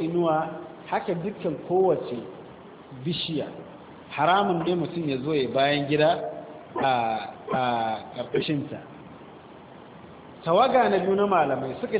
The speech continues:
ce, a'a, sai dai idan ya kasance bishiyan nan mutane suna hutu a ƙarƙashinta. Su dalilin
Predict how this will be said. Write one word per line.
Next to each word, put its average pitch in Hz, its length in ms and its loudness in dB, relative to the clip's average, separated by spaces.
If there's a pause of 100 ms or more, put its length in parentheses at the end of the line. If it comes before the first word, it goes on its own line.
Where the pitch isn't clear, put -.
ce, 190 260 -2
a'a, 165 480 2
sai 233 180 2
dai 254 220 0
idan 190 220 0
ya 208 160 2
kasance 208 440 -2
bishiyan 151 760 2
nan 127 180 -4 (600)
mutane 165 580 4
suna 170 380 6 (320)
hutu 175 340 6
a 120 320 2 (640)
ƙarƙashinta. 127 680 0 (580)
Su 262 160 4
dalilin 233 460 6